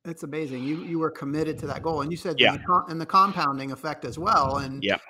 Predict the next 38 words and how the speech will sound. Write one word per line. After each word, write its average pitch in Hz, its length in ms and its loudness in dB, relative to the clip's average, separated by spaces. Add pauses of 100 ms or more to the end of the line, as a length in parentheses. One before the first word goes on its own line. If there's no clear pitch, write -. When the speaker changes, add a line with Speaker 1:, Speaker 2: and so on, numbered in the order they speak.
(220)
Speaker 1:
you 151 80 -6
know, 143 240 0
actually, 143 540 -2
I 135 80 -6
mean, 143 240 -8
stock - 320 2
market 160 280 0
did 160 200 -2
pretty 160 200 -2
darn 151 280 2
well 165 200 4
from 139 200 -4
two 156 160 -2
thousand 143 320 0
and 131 100 -6
nine 143 280 0
until 139 220 -8
two 156 220 -8
thousand 143 280 -4
nineteen, 143 380 -6
didn't 139 220 -4
it? 120 140 -10 (420)
Speaker 2:
It 185 160 4
did. 175 380 8
But 131 140 6
honestly, 175 500 6
I 123 100 6
just - 180 -4
kept 165 200 -2
in 156 80 2
a 147 40 0
liquid 147 220 -4
account. 135 360 0
It, 107 100 -10 (100)
I 110 80 0
was 117 180 -6
earning 123 260 0
maybe, 110 300 -4